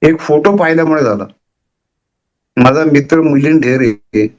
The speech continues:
याने काही जुना वाड्याच्या मुख्य दरवाजाचा फोटो, त्याला कुलूप लावलेला असं, Facebook-वरती पोस्ट केला होता.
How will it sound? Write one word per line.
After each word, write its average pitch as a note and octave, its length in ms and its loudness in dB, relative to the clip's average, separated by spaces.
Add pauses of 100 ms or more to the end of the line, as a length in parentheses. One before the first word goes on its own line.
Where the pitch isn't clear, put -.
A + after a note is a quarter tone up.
(440)
याने C#3+ 180 2
काही D#3+ 160 -2
जुना C3+ 240 0
वाड्याच्या D3 800 0 (540)
मुख्य C3+ 380 -2
दरवाजाचा C#3+ 600 0
फोटो, D3+ 440 0 (720)
त्याला C#3 180 0
कुलूप D#3 360 0
लावलेला C3+ 380 2
असं, B2 280 -2 (1080)
Facebook-वरती D3+ 540 0
पोस्ट C3+ 440 -4
केला A2+ 140 -2
होता. G#2 200 -2